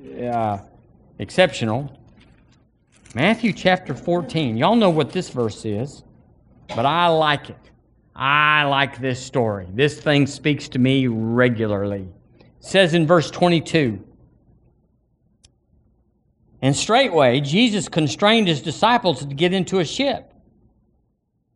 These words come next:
and to go before him," to go first, to go ahead and to the other side, while he sent the multitudes away. He said, "I'll take care of all this over here.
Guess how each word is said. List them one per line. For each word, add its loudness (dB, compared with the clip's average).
and 2
to 2
go 2
before 2
him," 0
to -4
go 2
first, -2
to -6
go 0
ahead -2
and 0
to 2
the 4
other 0
side, -2
while 4
he 2
sent -2
the -2
multitudes -2
away. -6
He -12
said, -6
"I'll 2
take -4
care -4
of -6
all 0
this -8
over -4
here. -8